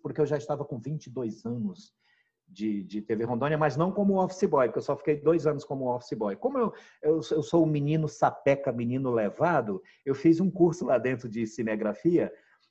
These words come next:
e aí eram quatorze pessoas no curso. Das quatorze, dez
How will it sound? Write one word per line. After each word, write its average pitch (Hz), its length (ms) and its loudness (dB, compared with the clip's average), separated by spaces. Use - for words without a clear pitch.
e 151 260 4
aí 160 260 4
eram 170 160 0
quatorze 180 400 0
pessoas 180 540 2
no 143 140 -4
curso. 131 520 -4
Das 240 220 -2
quatorze, 175 480 -2
dez 156 580 0